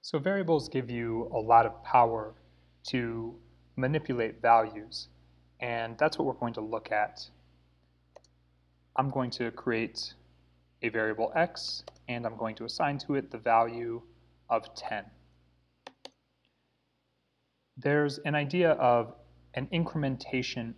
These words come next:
operator, and you've seen some operators already, right? We've seen addition, subtraction, multiplication. Um, we can do this, we can print ten times twenty, and sure enough, we're gonna get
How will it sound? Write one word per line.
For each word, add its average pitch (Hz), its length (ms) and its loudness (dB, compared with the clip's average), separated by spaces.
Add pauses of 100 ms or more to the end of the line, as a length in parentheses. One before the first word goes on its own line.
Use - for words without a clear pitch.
(120)
operator, - 680 -2 (520)
and 131 140 0
you've 156 140 0
seen 180 320 0
some 139 320 2
operators 117 580 2
already, 107 640 0 (180)
right? 110 320 -6 (760)
We've 113 200 -6
seen 104 540 -4 (840)
addition, 123 580 0
subtraction, 107 840 0
multiplication. 107 920 -10 (580)
Um, 101 420 -2 (840)
we 123 80 -4
can 113 120 -10
do 110 160 -4
this, 127 380 -4
we 113 80 -4
can 107 140 -10
print - 280 -4
ten 117 180 -4
times 107 260 -6
twenty, 156 500 -2 (520)
and 113 200 -2
sure 117 160 -4
enough, 104 300 -4
we're 104 80 -8
gonna 101 160 -8
get 101 340 -2